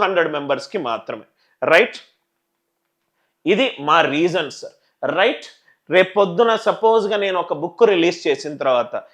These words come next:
ఈ ఆలోచన ఎక్కడి నుంచి వచ్చిందంటే, సపోజ్గా నేను అడ్వాన్స్డ్ మ్యాథ్స్ బుక్ రిలీజ్ చేశాను. ఆ బుక్ రిలీజ్ చేసే ముందు కూడా ఆ కంటెంట్ ఎలా ఉంటుంది అనేది ఒక స్మాల్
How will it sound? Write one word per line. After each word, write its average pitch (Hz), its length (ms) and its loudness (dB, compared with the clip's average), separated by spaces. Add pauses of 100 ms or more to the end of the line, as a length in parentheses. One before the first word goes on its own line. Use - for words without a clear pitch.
(200)
ఈ 190 100 2
ఆలోచన 220 500 6
ఎక్కడి 190 240 -4
నుంచి 185 260 -6
వచ్చిందంటే, 131 720 -6 (180)
సపోజ్గా 220 500 4
నేను 202 240 -2
అడ్వాన్స్డ్ 190 560 -2
మ్యాథ్స్ 156 360 -4
బుక్ 151 340 -6
రిలీజ్ 135 340 -6
చేశాను. 117 320 -10 (440)
ఆ 247 60 8 (100)
బుక్ 214 220 2 (100)
రిలీజ్ 226 380 0
చేసే 208 280 2
ముందు 180 280 -4
కూడా 151 360 0 (340)
ఆ 175 120 8
కంటెంట్ 208 680 0
ఎలా 196 320 6
ఉంటుంది 208 600 2
అనేది 160 540 -2 (260)
ఒక 170 200 4
స్మాల్ 196 500 4